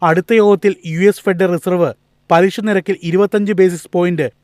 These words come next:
മാറ്റങ്ങൾക്ക് സാധ്യത. ഒസാക്ക എക്സ്ചേഞ്ചിൽ റബ്ബർ വില കിലോ മുന്നൂറ്റി മുപ്പത് എന്നിന് മുകളിൽ ഇടപാടുകൾ നടന്നു. യെന്നിന്റെ വിനിമയ മൂല്യം നൂറ്റി അമ്പത്തിയേഴിലേക്ക് ഇടിഞ്ഞ് മൂല്യം നൂറ്റി അറുപത്തിയേഴിലേക്ക് താഴാനുള്ള സാധ്യതകൾ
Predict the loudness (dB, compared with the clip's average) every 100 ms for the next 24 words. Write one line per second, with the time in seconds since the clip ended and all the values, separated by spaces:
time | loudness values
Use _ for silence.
0 | _ -4 0 0 0 -2 -2 -4 -8 -8
1 | -2 -2 -2 _ _ _ _ -2 2 4
2 | 4 0 0 0 2 0 0 2 2 2
3 | 0 0 0 0 -2 -4 _ _ -6 -2
4 | -2 -2 -4 -4 0 2 4 2 0 -2
5 | 0 0 -2 -2 2 4 4 2 -2 -4
6 | -8 -12 -14 _ _ _ _ -2 0 2
7 | 0 0 0 0 0 2 2 0 -2 -6
8 | -2 0 0 0 0 2 2 2 0 -2
9 | 0 -2 -4 -10 _ _ -4 0 2 0
10 | -2 -4 0 2 4 2 2 2 2 -2
11 | 2 2 2 0 0 0 0 -2